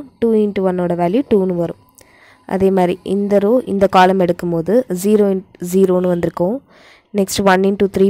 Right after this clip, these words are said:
பிளஸ் த்ரீன்னு வரும். ஆ, மைனஸ் ஃபைவ். ஓகேவா? அதுக்கப்புறம்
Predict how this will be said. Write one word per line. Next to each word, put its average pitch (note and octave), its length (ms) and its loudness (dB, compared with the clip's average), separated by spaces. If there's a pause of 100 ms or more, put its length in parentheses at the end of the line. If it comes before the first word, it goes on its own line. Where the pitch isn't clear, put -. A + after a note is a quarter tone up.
(120)
பிளஸ் F3+ 280 -2
த்ரீன்னு F#3+ 340 2
வரும். G#3+ 220 0 (720)
ஆ, - 20 4 (320)
மைனஸ் F#3 420 0
ஃபைவ். E3+ 220 0 (2250)
ஓகேவா? F3 320 -2 (580)
அதுக்கப்புறம் G3 480 2